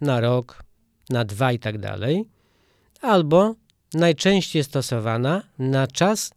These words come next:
nieokreślony. I wówczas,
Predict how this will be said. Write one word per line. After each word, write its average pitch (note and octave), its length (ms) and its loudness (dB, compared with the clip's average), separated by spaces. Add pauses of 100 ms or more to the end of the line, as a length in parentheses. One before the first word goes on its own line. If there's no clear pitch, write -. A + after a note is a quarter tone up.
(220)
nieokreślony. B2+ 1120 0 (960)
I D3 140 2
wówczas, C#3 680 2